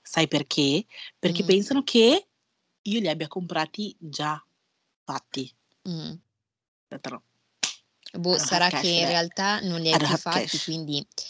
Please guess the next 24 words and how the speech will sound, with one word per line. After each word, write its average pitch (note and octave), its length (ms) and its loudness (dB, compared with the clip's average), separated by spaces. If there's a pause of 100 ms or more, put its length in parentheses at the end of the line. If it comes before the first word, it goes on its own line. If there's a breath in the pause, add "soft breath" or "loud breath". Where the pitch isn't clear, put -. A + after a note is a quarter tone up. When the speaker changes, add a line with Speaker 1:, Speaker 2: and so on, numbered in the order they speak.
(320 loud breath)
Speaker 1:
No, D#4+ 100 6
Speaker 2:
magari F#4+ 100 6
Speaker 1:
no, B3 120 8
Speaker 2:
ti E3 60 0
Speaker 1:
li D#3 60 -2
ho - 20 -2
Speaker 2:
sei E3 100 -2
Speaker 1:
fatti. D3+ 100 -2
Speaker 2:
dimenticata. D#3+ 840 -2
Ma, C4 200 2
Speaker 1:
Ma C#4 200 2
Speaker 2:
ah, C#4 40 0
Speaker 1:
che? C#4+ 340 -10
Speaker 2:
a C4+ 60 0
sto, - 280 0 (340)
a G3 120 2
st'ultimo C#4 440 -2
giorno E3+ 240 -2
li D3 100 -2
hai C4 80 -2
fatti C#3+ 300 -8
o G3 60 -4
no? E3 260 -8
Speaker 1:
No. E3 600 0